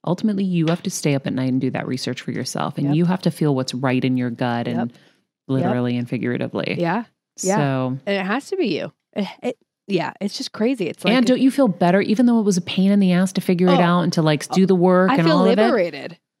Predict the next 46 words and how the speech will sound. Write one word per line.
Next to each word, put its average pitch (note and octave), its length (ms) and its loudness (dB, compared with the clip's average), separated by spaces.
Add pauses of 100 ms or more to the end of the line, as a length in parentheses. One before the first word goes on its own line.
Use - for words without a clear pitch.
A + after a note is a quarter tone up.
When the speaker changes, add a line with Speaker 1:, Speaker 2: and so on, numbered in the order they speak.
Speaker 2:
I A3+ 60 4
do. D4 320 0
I F3+ 140 -2
feel B3 160 -2
like A#3+ 140 -2
I G3 200 -2
can B3+ 200 -6
go G#3+ 200 0
in G3+ 200 0
and G3+ 120 -4
be G3 120 0
like, F#3+ 200 -2 (100)
"Yes, G3 360 -4
no, G3 180 0
yes, F#3+ 340 -4
no." F3+ 180 -2
Y-, G#3 260 -6
y-, F#3 260 -8
you G#3+ 260 -2
feel C4 360 -2
so G3+ 580 -2
much E3 320 -12
better. F3 500 -4
But E3 240 -4 (520)
yeah, G3 200 0
it F#3 160 -2
takes, B3+ 400 -4
like, G3 200 0
until G3 240 -4
you A#3+ 200 -2
learn, F#3+ 520 -2 (1120)
it's - 200 -6
tough. C4 420 -2
But E3+ 220 -2
yeah, A3+ 300 -2
I F3 80 0
mean, F3 140 -2
I F3 80 -2
totally G3 260 -2
agree. G#3 240 -2
It F3 80 -4
is. G#3+ 140 -2
It's F#3+ 180 -6
all F#3 180 -2
in A#3 140 -2
you. C#4 200 -4